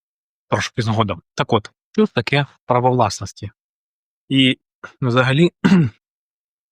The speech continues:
яка природа цього поняття? Так от, це абстракція для того, щоб було простіше управляти майном. Тобто це певного роду соціальна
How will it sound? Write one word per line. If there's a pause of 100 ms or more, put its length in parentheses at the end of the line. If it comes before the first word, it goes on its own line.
(560)
яка
природа
цього
поняття?
Так
от,
це
абстракція
для
того,
щоб (340)
було
простіше (560)
управляти (180)
майном. (140)
Тобто
це (440)
певного
роду (480)
соціальна